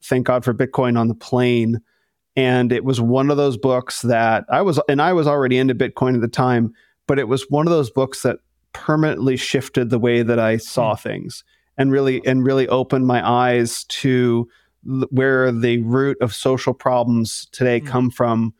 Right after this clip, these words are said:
Speaker 1: which is the unjust money supply. Like, I saw in a, in a totally new way. So it was a really, it was a really transformative experience reading that book. So
Speaker 2: Man,
Speaker 1: thank
Speaker 2: I'm
Speaker 1: you for
Speaker 2: glad
Speaker 1: that.
Speaker 2: to, I'm glad to hear that. Oh, I'm really glad to hear that. Again, it's like, we're, it, it's one of these books where, again, like, there's so much more,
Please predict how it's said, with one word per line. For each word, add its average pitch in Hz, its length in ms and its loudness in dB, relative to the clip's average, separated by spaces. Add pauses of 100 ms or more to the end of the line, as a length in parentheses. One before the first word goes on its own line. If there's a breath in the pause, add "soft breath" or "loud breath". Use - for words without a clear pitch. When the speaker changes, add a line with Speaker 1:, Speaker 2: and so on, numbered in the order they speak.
(180)
Speaker 1:
which 135 200 -2
is 110 140 -2
the 123 100 2
unjust 120 420 -2
money 110 160 0
supply. 104 560 -8
Like, 120 160 -2
I 135 80 2
saw 135 400 0
in 123 120 0
a, 113 120 0
in 127 100 2
a 120 100 2
totally 120 340 0
new 113 120 2
way. 113 200 2
So - 140 -4
it 113 40 2
was 120 100 0
a 123 60 0
really, 123 240 2
it 107 80 -6 (340 soft breath)
was 120 120 -2
a 123 40 -2
really 123 180 2
transformative 120 640 0
experience 113 640 -4
reading 110 180 -8
that 104 140 -10
book. - 220 -8
So - 100 -14
Speaker 2:
Man, 156 200 -4
Speaker 1:
thank 123 40 -6
Speaker 2:
I'm 120 60 -8
Speaker 1:
you 120 60 -10
for 135 60 -8
Speaker 2:
glad 156 160 0
Speaker 1:
that. 139 140 -4
Speaker 2:
to, - 60 -16
I'm 131 100 -10
glad 156 220 0
to 143 80 0
hear 143 180 2
that. 120 320 -2
Oh, 143 200 0
I'm 120 140 -4
really 165 160 2
glad 143 200 0
to 127 60 0
hear 131 160 0
that. 123 260 -2
Again, 151 280 -2
it's 165 240 -2 (340 loud breath)
like, 139 140 -2
we're, 170 300 -2 (100)
it, 196 200 0
it's 196 220 -2
one 214 120 0
of 208 40 0
these 180 180 0
books 139 340 -4
where, 139 420 0 (460 loud breath)
again, 143 360 -2
like, 131 140 -2
there's 160 200 0
so 202 280 -2
much 196 300 0
more, 151 640 2